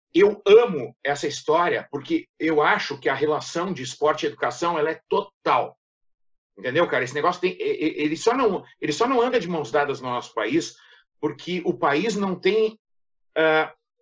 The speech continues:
educação e cultura suficiente pra entender esse contexto, tá?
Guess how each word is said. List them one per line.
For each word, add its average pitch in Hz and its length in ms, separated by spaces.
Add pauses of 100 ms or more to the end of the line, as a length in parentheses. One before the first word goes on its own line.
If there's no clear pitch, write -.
(280)
educação 185 640
e 185 60
cultura 175 380
suficiente - 400
pra 180 100
entender 156 380
esse 143 160
contexto, 127 580
tá? 104 320